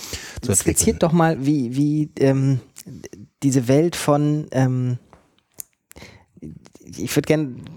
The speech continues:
Speaker 2: den Spagat aushalten, das ist ja schwierig, vielleicht müssen wir sozusagen ab und zu zwei Wege beschreiben, zwischen den tatsächlich neuen Lernwelten, die wir skizzieren, auch Idealwelten, die wir skizzieren, und dem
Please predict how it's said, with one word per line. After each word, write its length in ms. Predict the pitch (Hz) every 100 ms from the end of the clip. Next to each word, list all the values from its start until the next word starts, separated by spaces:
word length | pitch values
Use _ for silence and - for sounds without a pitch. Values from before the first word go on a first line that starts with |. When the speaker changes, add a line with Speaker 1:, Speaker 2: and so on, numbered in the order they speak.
| -
Speaker 2:
den 240 | - 135
Spagat 480 | - 131 120 170 202
aushalten, 400 | - 165 - 113
das 160 | 98 117
ist 100 | 120
ja 80 |
schwierig, 300 | 113 143 117
vielleicht 200 | - 107
müssen 160 | 127 127
wir 80 | 117
sozusagen 300 | 123 123 90
ab 60 |
und 80 | 113
zu 120 | -
zwei 500 | - - 120 120 113 107
Wege 240 | 123 117
beschreiben, 480 | 101 - 80 87 92 - - -
zwischen 360 | - 113 120 104
den 680 | 107 104 104 87 50 57 - - -
tatsächlich 360 | 110 107 120
neuen 260 | 110 104 117
Lernwelten, 880 | 107 120 147 131 160 - 190 190 185
die 160 | 123 127
wir 100 | 123
skizzieren, 640 | - 127 - 147 185 175
auch 120 | 78 98
Idealwelten, 600 | 95 95 127 151 165 165
die 100 | 160
wir 80 |
skizzieren, 480 | 151 - - 151 151
und 220 | 107 131
dem 180 | 127 123